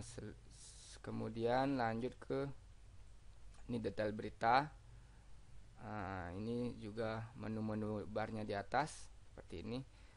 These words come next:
Dan juga akan saya masuk ke pencarian anggota, di mana di sini juga menggunakan ajak. Kita tidak perlu ke pi-, pindah halaman lainnya. Kita misalnya masukkan mahasiswa,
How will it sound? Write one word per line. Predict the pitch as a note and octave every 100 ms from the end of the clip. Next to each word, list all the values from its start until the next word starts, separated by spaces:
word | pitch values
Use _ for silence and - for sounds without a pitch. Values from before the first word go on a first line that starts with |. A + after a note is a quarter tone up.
| -
Dan | A2+ A2+
juga | B2 B2+
akan | - C3+
saya | C3+ B2+
masuk | B2+ A#2 A#2 - C#3 -
ke | -
pencarian | A#2+ A#2+ A2+ A#2+ A#2+
anggota, | A2+ A2 G#2 A2+ F2+ - - - -
di | A2+
mana | A2 A#2
di | B2
sini | A2 A#2+
juga | A#2+ A2+ A2
menggunakan | G#2+ G2 G#2+ G#2 G2 - D#2 F2
ajak. | G#2+ A#2+ - - - - - - - - - - - -
Kita | - G#2+
tidak | G#2 E2+
perlu | G#2 G#2+
ke | -
pi-, | - F#2+ -
pindah | - G#2 G#2
halaman | G2 G2+ G2+
lainnya. | G2 F2 G#2+ C3 D3+ D3
Kita | - - A2
misalnya | A2 G#2+ G#2 G2+
masukkan | F2+ - - - A2 - -
mahasiswa, | G2+ G#2 - F#2+ - A#2+ C#3+